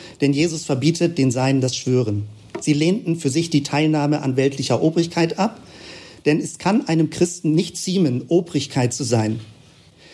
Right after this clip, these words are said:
Diese Berufung auf Jesus und seine Bergpredigt stehen im Schleitheimer Bekenntnis von fünfzehnhundertsiebenundzwanzig, das Michael Sattler als Brüderliche Vereinigung etlicher Kinder Gottes sieben Artikel betreffend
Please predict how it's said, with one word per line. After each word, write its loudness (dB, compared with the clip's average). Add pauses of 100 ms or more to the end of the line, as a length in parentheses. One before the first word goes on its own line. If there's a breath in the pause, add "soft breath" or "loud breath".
(260 loud breath)
Diese 2
Berufung 2
auf -2
Jesus 0
und 2
seine 2
Bergpredigt 0
stehen 2
im 0
Schleitheimer 2
Bekenntnis 0
von -2
fünfzehnhundertsiebenundzwanzig, 0 (500 loud breath)
das 0
Michael 2
Sattler 0
als -2
Brüderliche 0
Vereinigung 0
etlicher 0
Kinder 0
Gottes -2
sieben 2
Artikel 0
betreffend 0